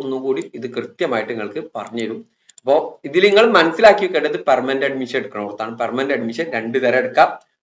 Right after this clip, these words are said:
വീണ്ടും പറയാണ്, ഒന്ന് ഹയർ ഓപ്ഷൻ നിലനിർത്തിക്കൊണ്ട് പെർമനന്റ് അഡ്മിഷൻ എടുക്കുക. ആ വിദ്യാർത്ഥികൾക്ക് തേർഡ് അലോട്ട്മെന്റിൽ പുതിയ സ്ഥലത്തേക്ക് കിട്ടുകയാണെങ്കിൽ അങ്ങോട്ട് മാറാം.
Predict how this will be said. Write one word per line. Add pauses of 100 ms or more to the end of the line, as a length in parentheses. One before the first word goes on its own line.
വീണ്ടും
പറയാണ്, (240)
ഒന്ന് (340)
ഹയർ
ഓപ്ഷൻ
നിലനിർത്തിക്കൊണ്ട്
പെർമനന്റ്
അഡ്മിഷൻ
എടുക്കുക.
ആ
വിദ്യാർത്ഥികൾക്ക്
തേർഡ്
അലോട്ട്മെന്റിൽ (240)
പുതിയ
സ്ഥലത്തേക്ക്
കിട്ടുകയാണെങ്കിൽ
അങ്ങോട്ട്
മാറാം.